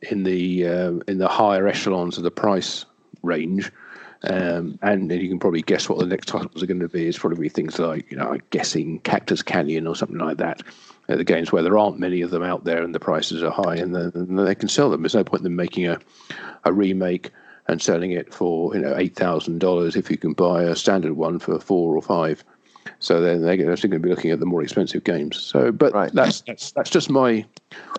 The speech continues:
Speaker 1: my sense of, of what they might be looking at next. There's certainly no,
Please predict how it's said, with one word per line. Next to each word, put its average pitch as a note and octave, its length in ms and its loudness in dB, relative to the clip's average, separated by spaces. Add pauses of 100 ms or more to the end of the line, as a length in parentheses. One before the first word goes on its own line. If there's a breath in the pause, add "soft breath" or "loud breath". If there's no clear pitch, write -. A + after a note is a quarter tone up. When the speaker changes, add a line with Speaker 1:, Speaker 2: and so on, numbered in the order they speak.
Speaker 1:
my G#2+ 200 2
sense F#2+ 420 -4
of, F#2 120 -8 (100)
of G2 100 -2
what G2+ 140 -2
they F#2+ 60 -4
might F#2 220 -4
be F#2 80 -6
looking F2+ 200 -6
at - 100 -6
next. F#2+ 260 -8
There's - 120 -4
certainly F#2+ 260 0
no, E2+ 240 -2